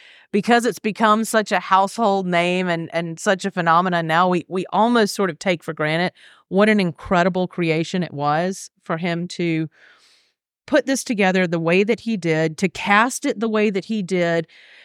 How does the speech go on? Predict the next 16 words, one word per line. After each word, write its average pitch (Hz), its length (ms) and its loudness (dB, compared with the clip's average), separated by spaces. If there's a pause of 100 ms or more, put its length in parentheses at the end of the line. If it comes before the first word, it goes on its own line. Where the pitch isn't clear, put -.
(440)
to 208 600 2 (520)
create 220 540 2 (240)
the 175 240 0
lyrics 208 480 2
and 175 100 -2
the 175 60 0
music 185 580 0
and, 160 400 -2
a-, 156 180 -2
and 185 180 -2
just 196 200 -4
the 180 140 2
ambiance 170 880 2
of 170 180 -2
this 175 180 0
show. 185 520 2